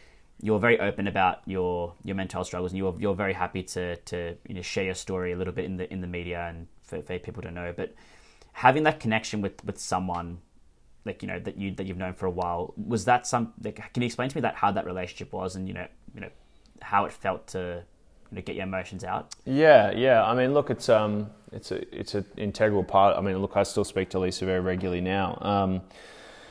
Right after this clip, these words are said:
Speaker 2: and one of the, the core things that I often try and debunk to a point of view is this idea that psychologists are simply gonna work through trauma and they're only there for when things turn really bad. And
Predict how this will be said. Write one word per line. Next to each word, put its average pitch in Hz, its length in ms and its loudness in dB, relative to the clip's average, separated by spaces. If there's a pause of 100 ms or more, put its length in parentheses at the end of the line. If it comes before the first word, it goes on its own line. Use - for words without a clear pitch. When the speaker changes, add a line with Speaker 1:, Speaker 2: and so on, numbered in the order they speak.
(220)
Speaker 2:
and 135 100 4
one 185 140 8
of 190 100 8
the, 117 300 10 (100)
the 110 320 8
core 110 340 8
things 107 460 0 (100)
that 95 300 4
I 95 180 4
often 101 320 2
try 95 220 2
and 92 140 -2
debunk 95 380 2
to 101 120 0
a 87 80 0
point 92 260 0
of 87 80 -2
view 92 220 0
is - 400 -6 (160)
this 92 480 -2
idea 92 380 4
that 92 100 -4
psychologists 98 720 4
are 92 60 -4
simply 98 320 -2
gonna 92 180 0
work 90 260 0
through 92 220 -4
trauma 92 520 0
and 90 120 -2
they're 95 140 6
only 98 180 2
there 92 260 4
for 92 160 -2
when 92 140 0
things 92 280 -4
turn 92 220 -2
really 90 180 -2
bad. 104 400 8
And 90 120 -2